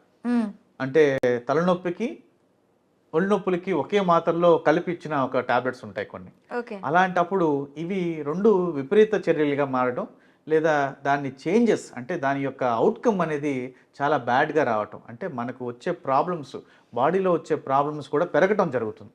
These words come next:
Speaker 1: ఓకే.
Speaker 2: So, సాధ్యమైనంత వరకు ఈ టాబ్లెట్స్, ఎక్స్పైర్ అయిన టాబ్లెట్స్ హండ్రెడ్ పర్సెంట్ వాడకపోవటమే మంచిది.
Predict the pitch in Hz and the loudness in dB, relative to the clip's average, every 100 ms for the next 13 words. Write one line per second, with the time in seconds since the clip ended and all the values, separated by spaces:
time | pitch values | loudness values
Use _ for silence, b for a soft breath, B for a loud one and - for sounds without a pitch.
0 | _ _ 233 233 214 170 151 131 120 b | _ _ -14 -14 -6 -2 0 -2 -6 b
1 | b _ _ - 135 160 190 185 165 151 | b _ _ 2 2 2 0 0 -2 -4
2 | 147 143 147 151 123 117 b b b - | 0 0 0 -4 -4 -6 b b b -12
3 | 139 131 131 151 165 143 - - 117 - | -10 -2 0 2 0 -2 -4 -16 -16 -6
4 | 202 190 156 135 123 117 120 117 - 175 | -2 -2 -2 -4 -2 -2 -4 -8 -10 -14
5 | - 120 135 160 175 - 143 - 151 139 | -12 -10 -6 -4 -4 -2 -6 -6 -10 -6
6 | 117 120 156 160 151 127 117 120 196 110 | 0 4 4 0 -2 -2 -2 -6 -8 -10
7 | 98 | -12